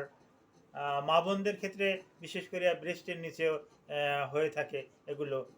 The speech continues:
লক্ষ্য করা যায়। তো এই ডার্মাটোফাইটোসিস কোথায় হয় এটা জানলাম।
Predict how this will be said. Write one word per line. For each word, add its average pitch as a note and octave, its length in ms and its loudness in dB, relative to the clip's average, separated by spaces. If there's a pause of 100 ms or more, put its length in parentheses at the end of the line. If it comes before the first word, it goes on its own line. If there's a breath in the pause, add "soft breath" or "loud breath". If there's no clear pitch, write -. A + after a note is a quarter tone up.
(120)
লক্ষ্য D3 360 2
করা C3 220 4
যায়। A2 220 -4 (760)
তো E3 80 4 (240)
এই F3+ 160 0
ডার্মাটোফাইটোসিস F#3 920 4 (240)
কোথায় F3+ 380 4
হয় G3+ 200 2 (120)
এটা E3 140 -2 (100)
জানলাম। C#3 300 0